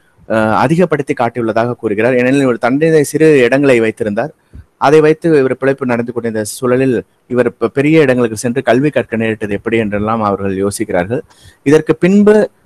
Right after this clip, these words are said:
அவர், ஹொராஸ் ஒரு முக்கியமா ஹிஸ்டாரிக்கலா ஒரு இதுல participate பண்ணியிருக்காரு. என்னால நம்பவே முடியல. அது வந்து நம்ம ஜூலியஸ் சீசர் play எல்லாரும் படிச்சிருப்போம், ஷேக்ஸ்பியர், ஷே-, ஷே-, ஷேக்ஸ்பியரின் பிளேவா படிச்சிருப்போம். ப்ளூட்டார்க்கோட ஹிஸ்டரியில lives of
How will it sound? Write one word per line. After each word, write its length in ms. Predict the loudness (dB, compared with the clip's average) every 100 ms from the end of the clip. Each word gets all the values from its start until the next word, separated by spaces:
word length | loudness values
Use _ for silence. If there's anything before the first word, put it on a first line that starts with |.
| _
அவர், 540 | 2 4 6 4 2 2
ஹொராஸ் 320 | 2 2 0
ஒரு 160 | -2 -4
முக்கியமா 300 | -6 -4 -4
ஹிஸ்டாரிக்கலா 720 | -4 -2 0 0 2 2 4
ஒரு 200 | 4 2
இதுல 220 | 2 0 0
participate 420 | -2 -2 -8 -8
பண்ணியிருக்காரு. 440 | -6 -4 -4 -2
என்னால 260 | -2 -4 -4
நம்பவே 340 | -2 -2 0
முடியல. 300 | -2 -2 -2
அது 120 | 0 -2
வந்து 240 | -2 -4 -6 -18 -6
நம்ம 160 | -4
ஜூலியஸ் 320 | 0 2 2 0
சீசர் 200 | -2 -4
play 180 | 0 2
எல்லாரும் 300 | 4 2 0 0
படிச்சிருப்போம், 440 | -4 -4 -8 -6
ஷேக்ஸ்பியர், 380 | -6 -6 -4 -4 -6 -6
ஷே-, 100 | -6
ஷே-, 240 | -8 -10 -14 -4
ஷேக்ஸ்பியரின் 440 | -4 0 0 0 0
பிளேவா 260 | 2 2 2
படிச்சிருப்போம். 440 | 0 -2 -4 -4 -6 -8 -20 _ -4
ப்ளூட்டார்க்கோட 480 | -2 0 0 0 0
ஹிஸ்டரியில 400 | -2 -4 0 2
lives 360 | 4 2 0
of 160 | -4 -4